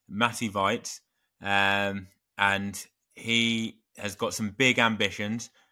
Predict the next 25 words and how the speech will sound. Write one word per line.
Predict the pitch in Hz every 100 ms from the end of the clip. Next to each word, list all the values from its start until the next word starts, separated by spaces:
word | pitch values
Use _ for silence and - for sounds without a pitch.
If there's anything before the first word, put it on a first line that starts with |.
| -
and | 98
his | 113 110
ambitions | 110 107 104 - 101 98
are | 95 92 92 -
basically | 107 101 82 92
to | 98
win | 98 135
the | 117
world | 113 104
champs. | - 95 95 - _ _ _ _ -
And | 95 95 90 - -
his | 110 110 104 -
plan | - 131 127 120 117 117 _
in | 104
how | 104 107
he | 101
does | 98 104 -
that, | 95 95 -
what | - 92
he | 92
says | 104 95
on | 95
this | 90
video, | 98 90 87 82
is | 90 90 85